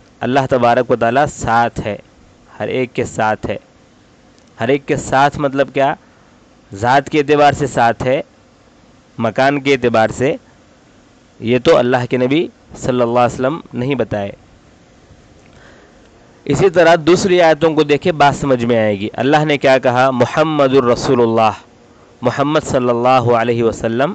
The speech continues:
अल्लाह के रसूल, "वल्लज़ीना माअहू", और जो उनके साथ हैं। कौन मुराद हैं? यानी जो उनके साथ ईमान पर हैं, वो मुराद हैं, उनकी मुआफ़िक़त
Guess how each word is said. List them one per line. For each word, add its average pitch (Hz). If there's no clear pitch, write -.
अल्लाह 123
के 113
रसूल, 131
"वल्लज़ीना 156
माअहू", 120
और 131
जो 147
उनके 135
साथ 110
हैं। 107
कौन 170
मुराद 135
हैं? 123
यानी 139
जो 139
उनके 123
साथ 117
ईमान 120
पर 139
हैं, 123
वो 147
मुराद 143
हैं, 123
उनकी 123
मुआफ़िक़त 135